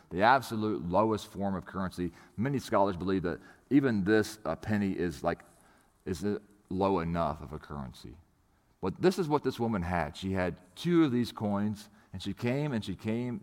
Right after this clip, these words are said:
to the, the box, and she gave these two copper coins as a sacrifice, as an offering, as an act of worship.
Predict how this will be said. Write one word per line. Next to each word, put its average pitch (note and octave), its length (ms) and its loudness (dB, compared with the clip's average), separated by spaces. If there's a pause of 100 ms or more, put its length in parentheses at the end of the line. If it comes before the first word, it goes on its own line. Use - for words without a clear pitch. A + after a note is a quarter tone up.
to A2+ 100 -6
the, F#2+ 240 -2 (240)
the F#2 180 -2
box, G2 520 4 (420)
and F#2 100 -6
she G#2 160 -4
gave F2+ 480 2 (1160)
these E2+ 160 -6
two F#2 160 -4
copper E2 320 -2
coins - 540 -14 (3500)
as F2+ 100 -2
a E2 60 -4
sacrifice, - 880 -4 (680)
as D#2 140 -4
an D#2 80 -8
offering, D2+ 480 -8 (1400)
as F2 140 -4
an F2 100 0
act G#2 300 4
of D2+ 80 -6
worship. - 420 -10